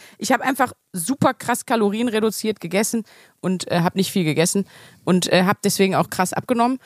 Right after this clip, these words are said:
ähm, und habe ganz viel Sport gemacht und so. Aber das habe ich jetzt nicht zum ersten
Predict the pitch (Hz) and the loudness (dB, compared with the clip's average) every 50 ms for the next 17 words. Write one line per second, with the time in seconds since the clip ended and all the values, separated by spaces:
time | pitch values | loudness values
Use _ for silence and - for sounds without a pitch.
0 | - - - - _ _ _ - - 170 180 175 - 175 185 190 175 - 185 190 | -20 -20 -20 -20 _ _ _ -2 0 2 2 2 2 2 2 2 2 2 0 0
1 | - 202 180 - - 190 202 214 - - 233 233 233 - - 226 196 220 233 220 | 0 -2 -4 0 2 0 0 0 0 -2 -2 -2 -2 -2 -2 0 2 2 2 2
2 | - 196 196 196 202 - 220 247 220 220 - 226 202 - - 214 233 - - - | 2 2 2 2 2 0 0 -2 -2 -2 -2 -2 -4 -4 -4 -6 -8 -8 -8 -6
3 | - 214 202 - - 196 214 214 - - - - 196 | -6 -6 -6 -6 -4 -2 0 0 0 -2 -6 -8 -8